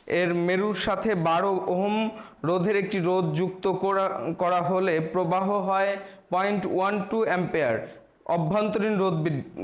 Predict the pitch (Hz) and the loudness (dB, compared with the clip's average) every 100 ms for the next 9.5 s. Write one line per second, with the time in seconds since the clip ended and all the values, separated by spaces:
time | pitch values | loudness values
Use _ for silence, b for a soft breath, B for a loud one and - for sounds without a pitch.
0 | 58 107 143 143 190 175 170 156 143 - | -6 -4 -2 0 0 0 -2 -2 -4 -4
1 | 120 95 - - - b b - 180 190 | -4 -4 -6 -12 -14 b b -4 -2 0
2 | 196 190 170 202 202 202 185 - 151 143 | 0 0 0 2 2 0 -4 -4 -2 -2
3 | 135 117 - 208 214 180 202 202 220 196 | -4 -8 -4 -2 -2 0 -2 0 -2 0
4 | 185 185 180 202 208 180 196 185 165 160 | 0 0 0 0 0 -2 -2 0 -2 -2
5 | 160 113 78 - - _ - 175 190 208 | -2 -4 -8 -16 -20 _ -10 -4 0 0
6 | 208 208 233 311 - - - _ _ _ | 0 0 -2 -4 -10 -16 -20 _ _ _
7 | - 156 185 185 208 220 220 - 196 180 | -8 -4 -2 0 0 0 -2 0 0 0
8 | 175 196 208 214 196 B B B - 170 | 0 0 0 0 -4 B B B -2 0
9 | 190 202 180 196 190 | 0 0 0 0 -2